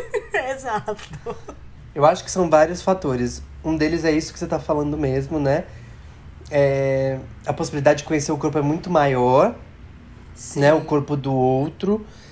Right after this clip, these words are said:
Speaker 2: sendo que você tem o mesmo órgão genital.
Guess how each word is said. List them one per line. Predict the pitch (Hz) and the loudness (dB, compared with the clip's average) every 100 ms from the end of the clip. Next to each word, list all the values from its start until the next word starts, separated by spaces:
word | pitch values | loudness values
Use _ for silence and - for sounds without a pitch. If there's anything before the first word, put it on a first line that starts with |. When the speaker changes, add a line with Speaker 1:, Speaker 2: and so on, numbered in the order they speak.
| - - | -20 -6
Speaker 2:
sendo | - 143 143 | 0 2 0
que | 143 | -2
você | 139 139 - 156 143 139 135 131 127 127 - | -2 -2 -2 0 2 2 0 0 -2 -6 0
tem | 147 147 175 165 - | 4 4 2 -2 -8
o | 147 | 0
mesmo | 143 143 135 139 135 131 | 2 2 2 0 0 4
órgão | 135 131 139 | 4 4 0
genital. | 135 143 135 - 143 127 131 135 190 | -2 -2 -2 -2 2 4 4 4 2